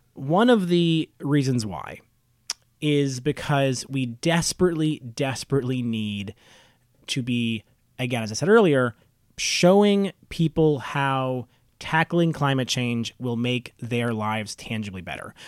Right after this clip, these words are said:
There's, uh, this week, three fifty dot org Canada released a new campaign called Show the Feds, which is a spoof off of the, uh, Daniel Smith, Alberta,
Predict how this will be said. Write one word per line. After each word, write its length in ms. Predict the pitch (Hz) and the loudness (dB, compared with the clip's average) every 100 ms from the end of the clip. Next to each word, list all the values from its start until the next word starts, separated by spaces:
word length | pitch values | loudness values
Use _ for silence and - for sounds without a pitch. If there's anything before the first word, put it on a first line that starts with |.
| - | -8
There's, 320 | - 135 120 - - | 0 0 0 -6 -4
uh, 360 | 131 123 120 - | -4 -2 -4 -4
this 280 | 135 180 160 | 0 2 4
week, 380 | 160 143 - - - | 2 2 -2 -18 -18
three 320 | - 147 160 | -10 -2 0
fifty 280 | 160 147 143 | 2 0 2
dot 140 | 139 | 2
org 260 | 123 120 110 | 2 0 -2
Canada 380 | 120 113 110 107 | -2 -2 -2 -4
released 600 | 101 107 113 107 - - - - _ - | -4 -4 -2 -4 -6 -10 -20 -20 _ -8
a 320 | 127 117 110 | -4 -2 -2
new 240 | 104 135 131 | -2 -2 -2
campaign 680 | - 127 110 - 123 117 104 | -4 -6 -6 -4 -2 -2 -2
called 300 | - 113 95 | -4 -4 -4
Show 440 | - - 143 139 | -4 2 4 4
the 120 | 127 | 0
Feds, 560 | 117 110 90 - 71 - _ - _ - | -4 -6 -10 -12 -14 -14 _ -20 _ -8
which 240 | 120 - | -4 -2
is 360 | 120 113 107 - - _ - | -2 -2 -4 -8 -16 _ -6
a 540 | 123 117 113 113 110 - _ - | -2 0 0 -2 -4 -8 _ -14
spoof 520 | - - 190 170 131 | -10 2 4 4 2
off 300 | - 131 127 | -4 -2 0
of 240 | 135 120 113 | 0 -2 -2
the, 380 | 120 113 110 - _ _ _ - | -2 -2 -4 -8 _ _ _ -10
uh, 360 | 110 104 98 117 | -6 -6 -8 -8
Daniel 320 | 139 123 117 | -6 -6 -4
Smith, 460 | - 156 139 - - _ | -4 -2 -2 -4 -18 _
Alberta, 640 | 139 131 151 165 147 135 | -4 2 6 8 6 2